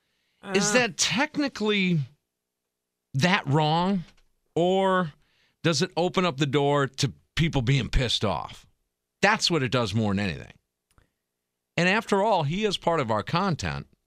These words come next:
Speaker 1: Brady, Gomez, these guys are part of the content.
Speaker 2: I mean, the, the problem that I run into is that I'm on the air for four fucking hours.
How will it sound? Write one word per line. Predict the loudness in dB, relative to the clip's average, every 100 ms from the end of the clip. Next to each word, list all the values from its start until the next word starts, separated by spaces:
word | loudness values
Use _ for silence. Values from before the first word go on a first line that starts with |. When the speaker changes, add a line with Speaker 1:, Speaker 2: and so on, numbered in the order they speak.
| _ _ _ _ _ -12
Speaker 1:
Brady, | -6 -4 -4 -4 -6 -10 _ _ _ _ -6
Gomez, | -2 0 0 -2 -4 -8 -16 _ -4
these | -2 -2
guys | -2 -2 0
are | 0 0
part | 0 0
of | -2
the |
content. | -2 -2 -2 -4 -8 -10 _ _ _ _ _ _ _ _ _ _ _ _ _ _ _ _ _
Speaker 2:
I | -6
mean, | -4 -4
the, | -2 -2
the | -2
problem | -2 0 0 0
that | 0
I | 0
run | 0 0
into | -4 -4 -6
is | -4
that | -4 -4 -6 -10 _ _ _ _ _ _ _ _ _ -4
I'm | 2
on | 2
the | 2 0
air | 0
for | -6
four | -8 -4 -4
fucking | -6 -6 -6 -6 -8
hours. | -8 -10 -12 -16 -20 -20